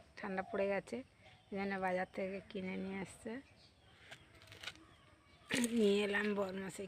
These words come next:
কিনে দিয়েছিল। আর নিহারে মাছ আছে, এই দেখো নিহারে মাছ। এই দেখো,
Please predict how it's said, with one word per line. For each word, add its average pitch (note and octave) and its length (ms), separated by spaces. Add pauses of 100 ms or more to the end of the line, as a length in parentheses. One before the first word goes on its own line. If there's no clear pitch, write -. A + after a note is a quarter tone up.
কিনে F#3+ 300
দিয়েছিল। G3+ 360 (1900)
আর F#3+ 120 (120)
নিহারে G3+ 440
মাছ F#3+ 160 (120)
আছে, G#3+ 220 (4000)
এই F#3 140
দেখো F#3+ 180 (140)
নিহারে F#3+ 340
মাছ। F3+ 200 (1900)
এই G3 240
দেখো, - 220